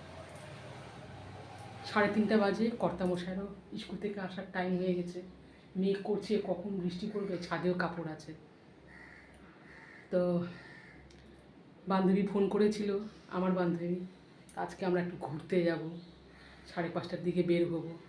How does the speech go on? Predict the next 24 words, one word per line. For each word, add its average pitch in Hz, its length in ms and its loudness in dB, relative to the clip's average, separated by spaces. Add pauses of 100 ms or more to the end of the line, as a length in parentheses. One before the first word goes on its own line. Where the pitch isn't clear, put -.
(1600)
বৃষ্টি 185 420 -2
পড়লে 196 280 2
আর 185 100 4
যাওয়া 165 260 -2
হবে 170 280 -2
না, 170 120 -2
মেঘের 175 380 2
অবস্থা 180 380 -2
যা 175 200 2
দেখছি, 170 400 -2 (220)
প্রতিদিন 185 400 2
বিকেলে 180 340 0
বৃষ্টি 165 320 -4
হচ্ছে, 185 420 -4 (360)
বাইরেও 165 380 2
যাওয়া 160 280 -4
হচ্ছে 156 360 -8
না। 160 80 -8 (960)
দেখি 180 300 2
আজকে 175 260 2
ওয়েদারটা 175 460 4
আমাদের 170 240 2
সাথে 170 340 -4
দেয় 156 260 -2